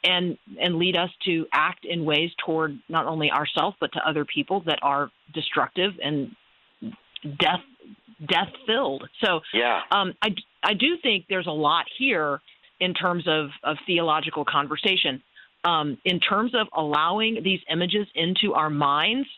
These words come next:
Speaker 1: yeah,
Speaker 2: Yes.
Speaker 1: I'm not, I'm not taking my kids, for
Speaker 2: No,
Speaker 1: sure.
Speaker 2: and,
Speaker 1: This
Speaker 2: and
Speaker 1: is not
Speaker 2: please
Speaker 1: a,
Speaker 2: don't.
Speaker 1: this is not a kid movie, right?
Speaker 2: No,
Speaker 1: I
Speaker 2: it's
Speaker 1: mean,
Speaker 2: not a kid
Speaker 1: right?
Speaker 2: movie, and it's not
Speaker 1: Yeah.
Speaker 2: a movie for anybody.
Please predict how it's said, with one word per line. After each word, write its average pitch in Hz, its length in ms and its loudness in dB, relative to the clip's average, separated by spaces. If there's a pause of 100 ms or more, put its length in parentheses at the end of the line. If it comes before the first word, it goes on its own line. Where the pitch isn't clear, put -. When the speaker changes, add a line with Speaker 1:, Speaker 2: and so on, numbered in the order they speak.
(240)
Speaker 1:
yeah, 139 240 2
Speaker 2:
Yes. - 240 0
Speaker 1:
I'm 160 160 0
not, 160 220 2 (340)
I'm 156 240 2
not 156 320 2
taking 143 300 -2
my 135 180 0
kids, - 300 -6 (240)
for 120 140 0
Speaker 2:
No, - 60 2
Speaker 1:
sure. 156 260 2
Speaker 2:
and, 143 160 0
Speaker 1:
This 220 100 2
Speaker 2:
and 208 80 2
Speaker 1:
is 151 80 -2
not 185 280 4
Speaker 2:
please 196 40 0
Speaker 1:
a, 170 80 -2
Speaker 2:
don't. 139 160 2
Speaker 1:
this 254 180 0
is 180 80 -2
not 208 240 2
a 175 40 0
kid 214 280 -2
movie, 160 480 -2
right? 143 160 2
Speaker 2:
No, 107 180 2
Speaker 1:
I - 20 0
Speaker 2:
it's 139 80 -2
Speaker 1:
mean, 160 80 2
Speaker 2:
not 180 140 2
a 160 40 0
kid - 120 0
Speaker 1:
right? 139 140 2
Speaker 2:
movie, 135 380 0 (140)
and 127 100 2
it's 120 160 -2
not 170 120 2
Speaker 1:
Yeah. 147 100 2
Speaker 2:
a - 20 -2
movie 120 380 0
for - 80 -2
anybody. 107 640 0